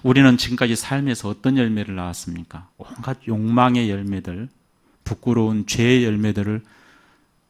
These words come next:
양산하고 산 것이 우리의 과거의 인생이었습니다. 그러나 우리가 주님의 인도하시는 길을 걸을 때 생명을 낳는 통로가 될 수 있다는 것입니다.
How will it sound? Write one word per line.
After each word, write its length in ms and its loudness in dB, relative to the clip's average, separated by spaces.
양산하고 640 -4
산 260 -6
것이 560 -6
우리의 420 -4
과거의 480 -4
인생이었습니다. 1000 -4
그러나 200 0
우리가 180 2
주님의 680 2
인도하시는 600 0
길을 260 -4
걸을 280 -6
때 380 -6
생명을 720 6
낳는 380 0
통로가 480 4
될 140 -6
수 140 -10
있다는 380 -6
것입니다. 480 -14